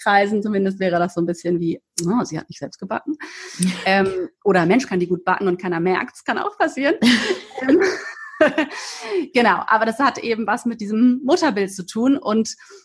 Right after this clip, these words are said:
Speaker 1: äh, das ist eben, da, ich, da hilft nur durch diesen Schmerz letztendlich, der dahinter liegt, durchzugehen, ne, sich dem zu stellen und sich zu fragen, „Welche Mutter will ich denn überhaupt sein? Will ich mir das die ganze Zeit antun? Will ich jedes Mal diesen Stress haben?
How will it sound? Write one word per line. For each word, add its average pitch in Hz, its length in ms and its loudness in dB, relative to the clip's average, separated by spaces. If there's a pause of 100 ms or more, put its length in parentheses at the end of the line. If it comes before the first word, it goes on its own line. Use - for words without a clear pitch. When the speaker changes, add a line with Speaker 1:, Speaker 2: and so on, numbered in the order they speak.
(160)
Speaker 1:
äh, - 160 -10
das 226 200 0
ist 220 180 -8
eben, 208 500 -2 (580)
da, - 100 -10
ich, - 240 -12
da 202 100 0
hilft 220 380 -4 (340)
nur 233 220 2
durch 226 160 -2
diesen 226 280 0
Schmerz 220 640 2
letztendlich, 208 440 -2
der 202 140 2
dahinter 240 500 4
liegt, 196 440 -2
durchzugehen, 226 500 -2
ne, 214 140 2
sich 214 140 -6
dem 220 160 -2
zu 226 100 -6
stellen 247 360 2
und 175 100 -2
sich 196 140 -8
zu 202 120 -4
fragen, 196 420 0
„Welche 208 220 -2
Mutter 220 340 -2
will 208 100 -4
ich 202 100 -10
denn 202 120 -8
überhaupt 202 320 -8
sein? 196 400 -2
Will 226 160 0
ich - 180 -12
mir 214 120 -2
das 196 160 -2
die 196 100 -8
ganze 196 220 -4
Zeit 185 240 -8
antun? - 560 -4 (440)
Will 240 280 4
ich - 340 0
jedes 185 300 0
Mal 165 140 2
diesen 160 180 0
Stress - 460 -4
haben? 175 460 2